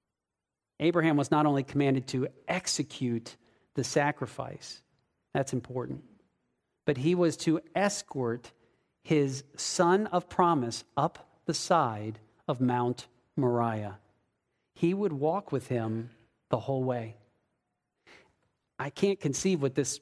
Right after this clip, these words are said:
must have been like. I mean, the closest illustration I have to this is death row. Perhaps death row. When a prisoner would walk what they call the last mile, it's not really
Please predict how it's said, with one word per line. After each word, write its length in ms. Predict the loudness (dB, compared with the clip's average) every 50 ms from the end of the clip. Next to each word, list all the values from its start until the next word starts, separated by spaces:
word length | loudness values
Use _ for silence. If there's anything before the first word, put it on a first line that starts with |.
| _ _ -4
must 280 | 0 0 0 0 -2
have 80 | 0 0
been 200 | 2 2 4 4
like. 400 | 4 4 4 4 2 -2 -6 -12 -6
I 80 | 0 2
mean, 120 | 2 2
the 80 | 2 2
closest 420 | 4 4 4 4 2 -2 -6 -4
illustration 640 | 0 2 2 2 2 2 2 4 4 4 4 2 4
I 120 | 4 2
have 320 | 2 2 4 4 4 2 2
to 80 | -2 -2
this 340 | 0 -2 -2 -2 -8 -14 -16 _ _ _ _ _ _ _ -2
is 140 | -2 0
death 280 | 2 2 0 0 0 -4
row. 200 | -10 -12 -12 -16 -20 _ _ _ _ _ _ _ _ _ _ _ _ _ _ _ _ _
Perhaps 380 | 0 2 4 4 4 2 2 0
death 280 | 0 0 0 0 -2 -2
row. 240 | -4 -4 -4 -4 -8 -14 -20 -20 0 2
When 140 | 4 4
a 40 | 4
prisoner 420 | 4 4 2 4 4 4 4 4 4
would 240 | 4 2 2 2
walk 320 | 4 4 4 4 4 2 2
what 140 | -2 0 2
they 120 | 0 0
call 260 | 4 4 4 6 6
the 60 | 4
last 360 | 4 4 4 4 4 2 2 2
mile, 340 | 4 4 4 4 4 2
it's 140 | 2 2 2
not 280 | 2 2 2 2 0 0
really 440 | 0 2 4 4 2 2 0 -2